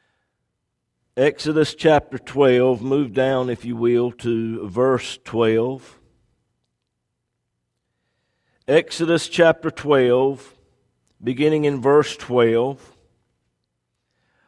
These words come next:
"For I will pass through the land of Egypt this night, and will smite all the firstborn in the land of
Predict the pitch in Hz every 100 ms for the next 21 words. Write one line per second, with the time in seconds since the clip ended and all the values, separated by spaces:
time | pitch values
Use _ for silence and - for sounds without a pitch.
0 | _ _ _ - 143 160 180 175 175 175
1 | 190 196 - 180 185 180 175 175 175 160
2 | 165 175 139 156 120 143 - 123 123 139
3 | 160 - _ _ _ _ _ _ 127 139
4 | 135 - 156 151 151 147 165 175 160 147
5 | 170 175 - 117 147 147 156 160 143 135
6 | 135 147 165 165 143